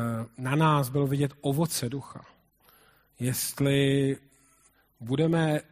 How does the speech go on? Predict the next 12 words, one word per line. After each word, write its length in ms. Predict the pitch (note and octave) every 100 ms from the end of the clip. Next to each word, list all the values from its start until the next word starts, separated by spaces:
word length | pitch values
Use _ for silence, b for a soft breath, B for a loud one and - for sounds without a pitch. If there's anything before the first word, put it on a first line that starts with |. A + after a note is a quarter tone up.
| -
dávat 560 | B2 A2+ C#3+ F#3 F3+
ty 100 | -
věci 360 | D#3+ D3+ - D#3
ve 340 | C3 B2+ -
svém 260 | C3 - E3
životě, 480 | C#3 D3+ D#3+ - B2+
které 400 | - C3+ C#3 C#3
je, 240 | C3+ C3 - B B B
je 80 | -
potřeba 340 | - C3+ D#3 D3
změnit 460 | C#3 C#3+ D3+ -
tobě, 460 | - D3 C3 A#2